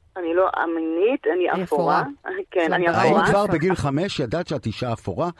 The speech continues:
Speaker 3: שאיננה
Speaker 1: לא.
Speaker 3: מעוניינת? לא. זאת אומרת,
Speaker 1: לא,
Speaker 3: מה?
Speaker 1: זה,
Speaker 3: אוקיי.
Speaker 1: לא.
Speaker 2: מעניין.
Speaker 3: אז,
Speaker 1: אה,
Speaker 3: אז, אז איך זה נהיה? איך, איך אישה הופכת לאפורה? ואיך בני מיני גרמו לך, אה, אה, להפוך לאפורה?
Speaker 2: זה אשמת הגברים?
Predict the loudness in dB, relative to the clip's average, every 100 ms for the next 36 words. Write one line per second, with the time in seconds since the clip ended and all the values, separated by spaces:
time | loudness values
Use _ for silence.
0 | -16 -10 -4 -2 0 0 2 4 2 -2
1 | -4 -2 -2 -2 -10 _ _ -8 -4 -2
2 | 2 4 4 2 0 2 2 0 -4 -14
3 | -8 2 2 2 0 0 0 0 0 0
4 | 0 -2 -4 -6 -4 -6 -4 -2 -2 0
5 | -4 -8 _ -6 -4 -4 -4 -4 -6 -4
6 | -6 -6 -10 -8 -8 -6 -6 -6 -6 -12
7 | -20 -8 -4 -2 -2 0 0 0 0 0
8 | -4 _ -8 -4 -2 -2 -2 -4 -10 -20
9 | _ _ -8 -8 -8 -6 -6 -8 -10 -6
10 | -6 -8 -12 _ _ _ _ _ _ _
11 | -8 -4 -6 -6 -8 -8 -12 -14 _ _
12 | _ _ _ _ _ _ _ _ _ -10
13 | -8 -4 -4 -6 -8 -6 -6